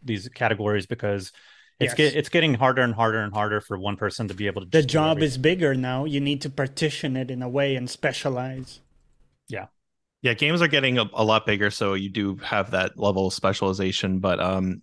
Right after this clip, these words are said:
Speaker 3: for me, it, um, similar to what Josh said, um,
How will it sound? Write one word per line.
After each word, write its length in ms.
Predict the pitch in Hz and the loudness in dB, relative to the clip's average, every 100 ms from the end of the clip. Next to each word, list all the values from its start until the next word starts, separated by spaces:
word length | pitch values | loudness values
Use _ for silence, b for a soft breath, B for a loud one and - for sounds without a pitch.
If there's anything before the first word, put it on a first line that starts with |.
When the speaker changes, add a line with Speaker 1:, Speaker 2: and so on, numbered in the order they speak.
| - | 0
Speaker 3:
for 140 | 131 | 2
me, 300 | 120 135 120 | 4 4 2
it, 260 | 123 123 104 - - - | 2 -2 -2 -8 -20 -4
um, 520 | 104 101 98 92 90 - | 0 2 2 0 -4 -4
similar 300 | - 117 107 | 0 4 4
to 60 | |
what 160 | 107 98 | 2 2
Josh 280 | 101 92 - | 2 2 2
said, 300 | 107 92 90 | 2 2 0
um, 460 | - 90 92 90 | 0 0 0 -2